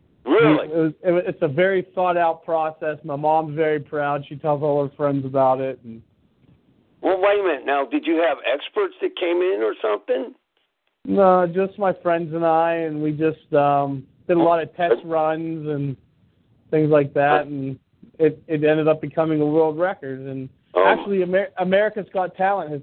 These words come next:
Speaker 2: co-, contacted me last
Speaker 1: <laughs>
Speaker 2: year to, to do that on the show.
Speaker 1: Okay.
Speaker 2: And I, I made it really far,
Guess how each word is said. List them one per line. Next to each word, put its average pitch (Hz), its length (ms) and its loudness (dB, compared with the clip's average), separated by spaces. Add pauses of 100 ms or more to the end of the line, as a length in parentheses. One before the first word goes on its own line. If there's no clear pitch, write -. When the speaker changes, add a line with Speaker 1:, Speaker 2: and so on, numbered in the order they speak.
Speaker 2:
co-, 170 180 4 (260)
contacted 175 640 -2
me 147 120 -4
last 151 400 2
Speaker 1:
<laughs> - 60 -16 (100)
Speaker 2:
year 147 300 2 (680)
to, 175 80 2 (260)
to 175 100 2
do 185 340 -6
that 156 320 4
on 156 280 0
the 147 120 -6 (140)
show. 123 400 -2 (340)
Speaker 1:
Okay. 143 400 4
Speaker 2:
And 135 100 0
I, 151 120 6 (280)
I 170 120 2
made 185 260 2
it 175 240 -6
really 190 380 -4
far, 175 520 0